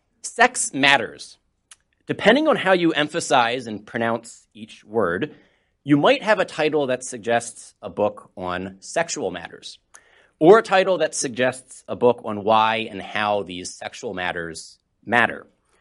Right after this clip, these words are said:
Or you might have a title that suggests both. The word sex itself has an ambiguous meaning.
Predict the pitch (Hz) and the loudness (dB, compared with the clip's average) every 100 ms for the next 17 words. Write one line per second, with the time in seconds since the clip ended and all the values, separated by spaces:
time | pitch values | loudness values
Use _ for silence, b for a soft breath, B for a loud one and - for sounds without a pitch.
0 | _ _ _ _ _ 131 165 196 156 156 | _ _ _ _ _ 8 8 8 4 2
1 | 143 139 - 104 107 95 92 - 95 - | 2 0 0 -2 -2 -4 -8 -14 -18 -20
2 | 82 - _ _ - 185 - - _ _ | -20 -20 _ _ -4 -4 -4 -16 _ _
3 | _ _ _ _ _ _ _ _ _ _ | _ _ _ _ _ _ _ _ _ _
4 | _ 180 156 311 359 - 185 190 - - | _ 4 6 2 0 -4 -4 -4 -6 -18
5 | 143 - - 240 - - - 113 95 95 | -18 -18 -4 -2 -2 -6 -12 -10 -8 -10
6 | 85 82 85 85 - 82 _ | -10 -12 -14 -16 -20 -20 _